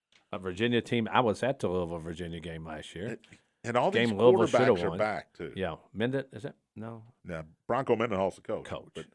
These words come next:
Speaker 2: but
Speaker 1: Can't
Speaker 2: all
Speaker 1: think
Speaker 2: these
Speaker 1: of
Speaker 2: quarterbacks are back. Virginia, one of the teams that stole a win from
Speaker 1: Stole
Speaker 2: Louisville last
Speaker 1: a
Speaker 2: year.
Speaker 1: win.
Speaker 2: No two ways about it. I mean,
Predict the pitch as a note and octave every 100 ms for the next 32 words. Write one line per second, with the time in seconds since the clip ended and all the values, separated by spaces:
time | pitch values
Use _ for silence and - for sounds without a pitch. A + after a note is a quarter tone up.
0 | _ _ _ _ - G2 A2 D3 E3 D3+
1 | - C#3+ B2+ B2 B2 A2 A2 G2+ G#2+ _
2 | _ _ - G2+ G2 B2 D#3 F#3+ F#3+ B2
3 | C3 E3+ G3+ - - D#3+ D3+ D3+ D#3+ -
4 | B2 A#2+ - - B2 A#2 B2 C#3 C#3 A2+
5 | B2 C#3+ C#3+ E3+ A2 A2+ A#2 C3 C#3+ C3+
6 | B2+ D3+ - F3+ G#3+ - G#2 A#2 C#3 D#3
7 | E3 F3 E3 D#3+ F#3 F#3+ - - G#2+ A2+